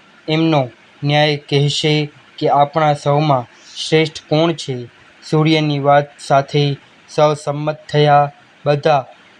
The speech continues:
ઇન્દ્રના દરબારમાં ગયા. એક સાથે સર્વે ગ્રહોને જોઈ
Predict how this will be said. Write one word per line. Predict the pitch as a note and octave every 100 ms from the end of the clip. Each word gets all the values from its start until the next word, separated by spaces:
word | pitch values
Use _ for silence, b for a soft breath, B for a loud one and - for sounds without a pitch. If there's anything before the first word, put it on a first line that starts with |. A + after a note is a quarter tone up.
| D#3+
ઇન્દ્રના | D#3+ D3+ D#3 D3+ C3+
દરબારમાં | B2+ C3+ C#3 D3 D3 D3+ C#3
ગયા. | C#3+ C#3+ C#3+ C#3 - _ -
એક | D#3+ D3+
સાથે | - C#3+ C#3+ D3+ C3+ - - - -
સર્વે | D#3 D3+ D#3+ D3+
ગ્રહોને | C3+ C#3+ D3+ D3+ D3 C#3+
જોઈ | C3 D3 D#3